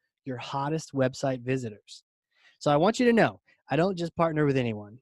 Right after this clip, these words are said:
I genuinely love these guys and the platform. We use it at my company. Our sales team loves it. We've closed a lot of deals based on it, um, had a lot of great conversations with prospects too. So, you know,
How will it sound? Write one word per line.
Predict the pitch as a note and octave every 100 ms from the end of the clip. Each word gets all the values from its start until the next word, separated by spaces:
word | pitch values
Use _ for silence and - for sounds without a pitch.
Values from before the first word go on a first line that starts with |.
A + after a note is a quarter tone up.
| -
I | C3+ C#3 C#3 C3
genuinely | - C#3+ D#3+ D#3+ D3
love | C3+ C3
these | B2 G#2+
guys | G#2+ G#2 G#2+ - B2+
and | A#2+ A#2
the | A#2
platform. | D3 D#3 - D3 C#3 C#3+ _ - -
We | C#3+
use | D3 D3
it | C#3+
at |
my | C3 C3+
company. | C#3 D3+ C#3 C#3 C3+
Our | C3+
sales | C3 - D#3+ -
team | D#3 C3+
loves | C3+ C#3
it. | C#3 C#3 _
We've | B2+ A#2+
closed | - C#3+ C#3 C#3+
a |
lot | C3 A#2+
of | A2+
deals | D3 D3+ C#3
based | C#3 C#3 -
on | C3 C3
it, | B2+ - _ _ _ _
um, | A#2 A2+ A2+
had | C3 C3
a |
lot | B2+
of | A#2+
great | C3 C3+ -
conversations | C3 A#2+ - C3 - C#3 C3
with | B2
prospects | - B2 - B2 - -
too. | C#3 C#3 E3 _ _ _ _ _
So, | - C#3+ C3 A#2+ _ _ _ -
you |
know, | C#3+